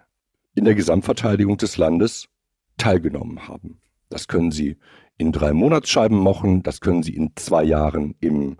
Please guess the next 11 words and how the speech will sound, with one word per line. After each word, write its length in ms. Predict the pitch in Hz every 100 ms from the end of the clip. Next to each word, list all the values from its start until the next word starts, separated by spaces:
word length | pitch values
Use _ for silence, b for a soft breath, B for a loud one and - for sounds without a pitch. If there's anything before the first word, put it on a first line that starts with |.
| B B B
Zivildienst 640 | - - 85 170 147 135 -
machen, 280 | 110 123 107
zwei 220 | - 76
Jahre 280 | 73 71 80
im 180 | 80
Wehrdienst 460 | 87 120 127 117 -
machen 280 | 95 95 101
oder 280 | 82 78 76
was 180 | 123
auch 160 | - -
immer. 380 | - - -